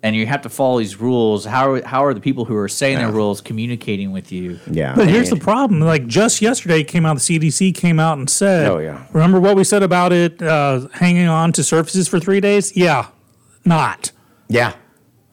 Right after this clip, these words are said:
Speaker 3: All of
Speaker 2: Yeah.
Speaker 3: a sudden, it's like the covid doesn't stay on surfaces.
Speaker 2: Doesn't stay on
Speaker 3: surfaces.
Speaker 2: hard surfaces.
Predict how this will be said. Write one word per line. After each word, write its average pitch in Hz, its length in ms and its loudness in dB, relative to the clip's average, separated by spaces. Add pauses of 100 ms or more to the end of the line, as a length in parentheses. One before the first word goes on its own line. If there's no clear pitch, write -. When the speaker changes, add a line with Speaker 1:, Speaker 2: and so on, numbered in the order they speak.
Speaker 3:
All 185 120 4
of 196 100 4
Speaker 2:
Yeah. - 20 2
Speaker 3:
a 202 40 4
sudden, 208 360 2
it's 170 220 0
like 156 400 -2 (200)
the 151 180 0
covid 175 520 2
doesn't 165 300 2
stay 175 200 0
on 151 140 0
surfaces. 151 560 0
Speaker 2:
Doesn't 131 240 2
stay 143 320 2
on 117 60 0
Speaker 3:
surfaces. 147 180 -2
Speaker 2:
hard 117 380 -2
surfaces. - 840 -10